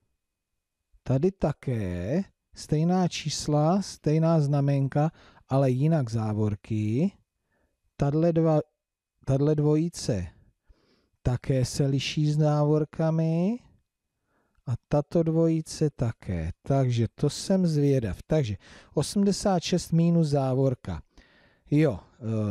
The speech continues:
počítám závorku vždycky nejdříve, ale když ji nemám na začátku, tak se k ní musíme prokousat. Takže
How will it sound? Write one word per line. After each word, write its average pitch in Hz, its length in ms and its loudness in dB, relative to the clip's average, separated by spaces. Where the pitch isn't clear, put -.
počítám 202 580 0
závorku 180 480 2
vždycky 185 420 0
nejdříve, 127 600 2
ale 147 240 0
když 170 260 -2
ji 214 60 4
nemám 180 460 0
na 151 140 2
začátku, 160 600 -2
tak - 180 -6
se 196 140 -2
k - 100 -12
ní 220 100 2
musíme 196 460 2
prokousat. 151 760 0
Takže 123 340 -2